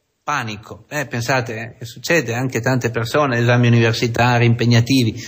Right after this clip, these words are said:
Arrivi lì, eri pronto, eri preparato, eppure.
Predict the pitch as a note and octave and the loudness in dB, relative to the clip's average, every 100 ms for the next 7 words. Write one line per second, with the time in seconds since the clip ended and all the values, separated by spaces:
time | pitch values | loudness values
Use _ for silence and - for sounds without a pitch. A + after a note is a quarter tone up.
0 | - D3 E3 D#3+ D#3+ D3+ - - - - | -4 0 2 4 2 0 -6 -18 -20 -14
1 | - A#2+ A#2+ F3+ F#3+ B2+ A2 A#2 B2 A#2+ | -8 -6 -2 0 0 0 -2 -2 -2 -2
2 | B2+ C#3+ C#3+ A#2+ G#2+ - E3+ D#3+ - | -2 -2 -4 -4 -8 -6 -4 -4 -8